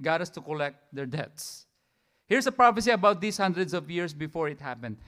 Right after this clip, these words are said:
Leviticus chapter twenty-six, verse thirty-two to thirty-five. All right?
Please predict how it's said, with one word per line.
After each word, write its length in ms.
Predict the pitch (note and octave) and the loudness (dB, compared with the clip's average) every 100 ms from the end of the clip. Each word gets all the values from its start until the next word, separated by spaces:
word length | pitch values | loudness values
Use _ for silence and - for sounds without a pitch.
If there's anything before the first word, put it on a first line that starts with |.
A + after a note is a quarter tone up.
| _ _ | _ _
Leviticus 520 | D#3+ D#3 G#3 G#3+ A3+ A3+ | -6 -2 -2 -4 -6 -4
chapter 360 | G#3 F#3 F#3 | -2 0 -2
twenty-six, 640 | F#3 F#3+ F#3 F3 F#3 F#3 | -6 -6 -6 -6 -10 -10
verse 280 | D3+ E3 D#3+ | -10 -10 -10
thirty-two 540 | - F3 E3 D#3+ D#3+ D3+ | -10 -10 -10 -10 -10 -10
to 120 | C#3+ | -18
thirty-five. 640 | D3+ C3 C3+ B2 A#2 G#2 G2 _ _ _ _ _ _ _ _ _ _ _ | -18 -18 -18 -16 -14 -16 -20 _ _ _ _ _ _ _ _ _ _ _
All 120 | B2 B2 | -14 -8
right? 260 | C#3+ E3+ | -8 -8